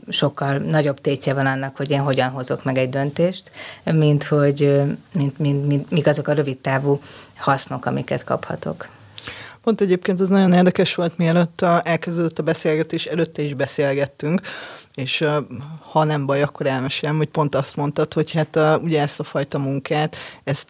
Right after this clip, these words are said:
Speaker 2: most ugye lezárult, a kétezer-huszonkettes választás, de gyakorlatilag, ö, egyből folytatni fogjátok?
Speaker 1: Ö, hát, m-, legalábbis az elemzéssel biztosan,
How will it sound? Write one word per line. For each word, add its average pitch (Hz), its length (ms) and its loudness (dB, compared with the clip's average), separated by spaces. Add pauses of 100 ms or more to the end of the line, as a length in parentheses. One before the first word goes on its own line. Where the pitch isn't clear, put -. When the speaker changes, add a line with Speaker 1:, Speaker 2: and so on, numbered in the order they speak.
Speaker 2:
most 143 280 -8
ugye 143 140 -2
lezárult, 180 640 4
a 156 40 -6
kétezer-huszonkettes 147 1160 -2
választás, 165 560 0
de 147 100 -4
gyakorlatilag, 151 920 2 (140)
ö, 151 320 0
egyből 135 320 0
folytatni 135 500 -4
fogjátok? 160 600 -2 (560)
Speaker 1:
Ö, 196 40 -10 (300)
hát, 196 320 -2 (160)
m-, - 300 -4 (100)
legalábbis 180 520 4
az 165 100 2
elemzéssel 151 640 4
biztosan, 175 720 -4